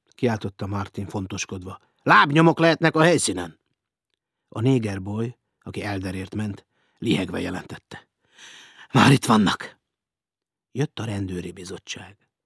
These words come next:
A tisztek, a kapitány, Elder és Markeit. "Tudtam", mondta a főfelügyelő bólogatva.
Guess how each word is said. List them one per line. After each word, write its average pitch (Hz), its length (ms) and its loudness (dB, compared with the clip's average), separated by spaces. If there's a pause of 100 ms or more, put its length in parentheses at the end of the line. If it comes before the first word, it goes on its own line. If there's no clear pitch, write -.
(140)
A - 80 -20
tisztek, - 600 -10 (240)
a - 140 -20
kapitány, 98 640 -10 (520)
Elder 113 640 -6 (360)
és - 240 -6
Markeit. - 720 -12 (1800)
"Tudtam", - 640 -6 (560)
mondta 104 320 -2
a 95 60 -12
főfelügyelő 107 880 -4
bólogatva. - 840 -18